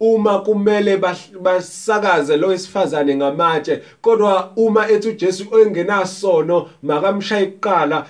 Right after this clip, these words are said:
Ingazi ukuthi kuvuke wona uRomans chapter three verse twenty-three, uma ethi, "Bonke bonile,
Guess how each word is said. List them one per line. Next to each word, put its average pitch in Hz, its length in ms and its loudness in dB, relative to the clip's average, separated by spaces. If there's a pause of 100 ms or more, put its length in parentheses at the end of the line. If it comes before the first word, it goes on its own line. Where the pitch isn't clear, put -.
Ingazi 226 340 2
ukuthi 185 160 -8
kuvuke 196 420 -2
wona 202 320 2
uRomans 190 480 0
chapter 175 380 -6
three 208 160 -4
verse 180 260 -6
twenty-three, 196 560 -4 (140)
uma 214 280 2
ethi, 208 220 0
"Bonke 233 720 4
bonile, 208 920 0